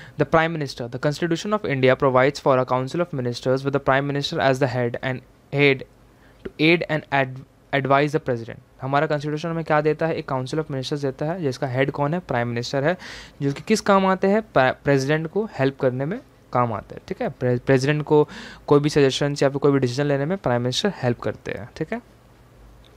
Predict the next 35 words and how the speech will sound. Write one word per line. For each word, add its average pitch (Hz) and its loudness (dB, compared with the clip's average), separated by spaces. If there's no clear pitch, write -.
the 151 4
President 170 2
acts - -2
in 156 2
accordance 156 2
with 147 -4
the, 147 4
with 143 4
their 139 2
advice 120 -2
in 143 0
the - 8
exercise 156 2
of 131 4
his 151 2
function। 123 -2
President 139 2
acts 151 -2
with 131 -6
the 131 4
advice 135 4
of 143 0
the 214 2
President, 110 -2
uh, 135 -6
Prime 135 0
Minister, 110 -10
okay? 202 -4
The - 2
President 190 2
may 180 6
require 165 4
the 185 0
Council 170 -2
of 170 -8